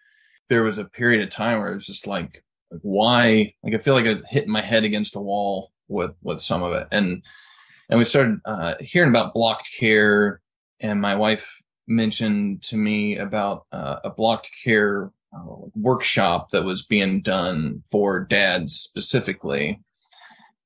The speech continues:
and suggested I go check that out. So I went and checked that out, and it was, it was great. And there were a lot of, like, light bulb moments, and it was just nice to,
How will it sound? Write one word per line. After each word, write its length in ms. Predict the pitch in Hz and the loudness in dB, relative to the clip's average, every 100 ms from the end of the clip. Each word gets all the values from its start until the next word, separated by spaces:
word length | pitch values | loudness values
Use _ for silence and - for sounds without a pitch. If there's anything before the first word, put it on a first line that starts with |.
| _ | _
and 680 | 110 104 98 95 92 87 73 - - _ _ _ | 2 2 2 0 -2 -4 -8 -12 -16 _ _ _
suggested 580 | - 135 110 113 - 104 | -4 0 2 2 0 0
I 140 | 104 | 0
go 400 | 101 101 95 82 _ _ _ _ - | 0 -2 -2 -4 _ _ _ _ -4
check 260 | 226 208 | -2 0
that 180 | 92 95 | -2 0
out. 380 | 71 64 67 - _ _ _ | -2 -2 -6 -8 _ _ _
So 640 | - - 85 80 71 - _ _ | -6 0 2 0 -2 -6 _ _
I 60 | 104 | 0
went 180 | 107 90 | 0 0
and 80 | 98 | -2
checked 260 | - - | -2 0
that 180 | 95 95 | 2 2
out, 320 | 87 101 - _ _ _ | 2 -2 -4 _ _ _
and 560 | 104 98 87 92 90 87 - _ | -2 0 0 -4 -6 -8 -14 _
it 160 | 113 | 0
was, 500 | 104 95 85 - - _ _ _ _ | 2 -2 -2 -4 -6 _ _ _ _
it 100 | - | 2
was 120 | 123 | 2
great. 320 | 113 123 123 - | 4 2 2 0
And 80 | |
there 100 | 110 | 2
were 60 | 113 | 4
a 60 | 107 | 4
lot 180 | 110 | 4
of, 180 | 110 107 - - | 2 0 -4 -8
like, 180 | 107 - | -8 -4
light 260 | 113 113 | -2 -2
bulb 220 | - 113 107 | -2 -2 0
moments, 480 | 107 107 107 98 | 0 0 -2 -4
and 240 | 110 107 107 _ _ _ 117 | -2 -2 -2 _ _ _ 0
it 20 | |
was 100 | 120 | 2
just 140 | 117 | 2
nice 320 | 104 107 107 - | 2 2 0 -4
to, 320 | 107 101 | -2 -2